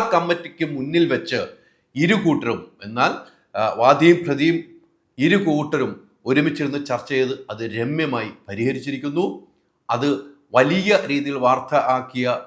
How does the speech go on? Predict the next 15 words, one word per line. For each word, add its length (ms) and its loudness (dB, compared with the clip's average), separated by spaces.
മാധ്യമങ്ങൾ 440 0
പ്രവർത്തകരെല്ലാം 600 -2
ഒന്ന് 160 -2
അറിയുന്നതിന് 460 -2
വേണ്ടി 160 -4
തന്നെയാണ് 320 -6
ഈ 80 -10
രാത്രി 280 -6
തന്നെ 180 -10
വാർത്ത 220 -4
ചെയ്തത്. 300 -6
ഒരാൾക്ക് 500 6
ഒരു 200 0
പ്രശ്നങ്ങൾ 400 -6
ഉണ്ടാകുമ്പോൾ 380 0